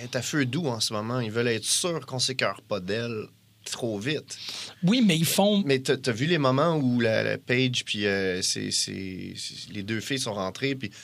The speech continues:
Speaker 1: juste regarder Asuka, ça,
Speaker 2: Oui.
Speaker 1: ça devenait un événement.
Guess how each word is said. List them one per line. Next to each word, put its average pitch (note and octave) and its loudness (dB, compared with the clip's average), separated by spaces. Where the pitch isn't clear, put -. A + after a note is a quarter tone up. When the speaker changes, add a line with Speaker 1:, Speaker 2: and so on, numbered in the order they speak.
Speaker 1:
juste F#3 2
regarder C3 2
Asuka, B2+ -2
ça, D#3 4
Speaker 2:
Oui. C4+ 6
Speaker 1:
ça C#4+ 6
devenait A#2 0
un A2 -8
événement. G#2+ -2